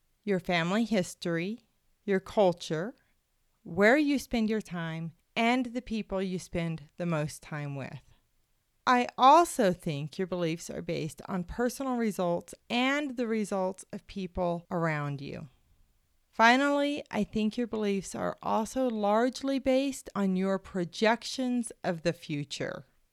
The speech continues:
I also think that you can change your belief system unintentionally or intentionally. All right, with that being said, let's talk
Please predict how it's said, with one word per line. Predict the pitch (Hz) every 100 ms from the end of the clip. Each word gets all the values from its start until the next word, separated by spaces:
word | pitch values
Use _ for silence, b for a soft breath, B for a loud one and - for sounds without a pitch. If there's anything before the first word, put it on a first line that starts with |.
| _ _ _ _ _ _ _
I | - 196
also | 220 262 349
think | 277 226 185 180
that | 175
you | 117 190
can | 220 269
change | 220 - 214 180 156 160 -
your | 196 190
belief | 190 202 185
system | - 170 - 170 151 165 -
unintentionally | 156 202 254 - 269 240 262 240 240 233 240 _ -
or | 175 170 - -
intentionally. | 180 160 - - 139 - 139 135 - - - _ _ _ _ _ -
All | 175 208
right, | 190 -
with | 185 -
that | 226 -
being | 311 302
said, | - 185 160 156 - -
let's | 202 185 277 - -
talk | - 175 151 -